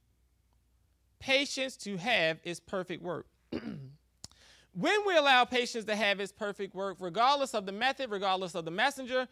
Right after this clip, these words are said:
regardless of whatever pain that we're going through, James tells us that there are three things that will result in our lives. And these are the three things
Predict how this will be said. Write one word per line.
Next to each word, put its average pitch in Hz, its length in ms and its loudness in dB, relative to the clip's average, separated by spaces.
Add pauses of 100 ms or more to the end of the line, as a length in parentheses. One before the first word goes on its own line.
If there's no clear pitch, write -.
(160)
regardless 220 520 2
of 202 100 -2
whatever 185 320 0
pain 320 640 -2 (600)
that 226 140 -2
we're 226 160 2
going 226 360 0
through, 160 400 -6 (720)
James 339 500 2
tells 302 520 2
us 190 380 0 (180)
that 220 120 -4
there 247 160 4
are 240 60 0
three 339 400 0
things 285 560 -2
that 233 200 0
will 233 140 0
result 226 440 0
in 214 120 -4
our 190 180 0
lives. 165 540 -4 (1800)
And 240 200 -2
these 370 280 4
are 339 80 2
the 294 120 2
three 311 320 0
things 247 720 0